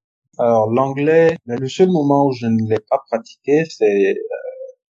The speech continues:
au sein de la dernière entreprise qui m'a employé.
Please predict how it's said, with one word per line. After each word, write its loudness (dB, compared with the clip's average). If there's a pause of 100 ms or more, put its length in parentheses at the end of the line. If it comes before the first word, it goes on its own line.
(100)
au -6
sein -2
de -2
la 2
dernière 0
entreprise -8
qui -12
m'a -2
employé. -2